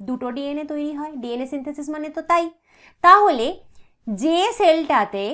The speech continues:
ওয়ান সি অ্যামাউন্টের ডিএনএ ছিল, সেই সেলটা এস ফেজে ডিএনএ সিনথেসিসের পরে তার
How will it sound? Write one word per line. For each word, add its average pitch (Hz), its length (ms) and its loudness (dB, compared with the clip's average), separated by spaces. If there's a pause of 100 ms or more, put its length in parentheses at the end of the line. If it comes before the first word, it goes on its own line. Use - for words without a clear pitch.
(360)
ওয়ান 262 400 2 (100)
সি 392 240 -2
অ্যামাউন্টের 294 760 0
ডিএনএ 247 380 -4 (120)
ছিল, 214 220 -6 (760)
সেই 370 400 2
সেলটা 262 500 0 (360)
এস 339 160 -2 (120)
ফেজে 247 360 -4 (120)
ডিএনএ 277 400 -4
সিনথেসিসের 262 600 -8
পরে 214 360 -4 (340)
তার 277 220 0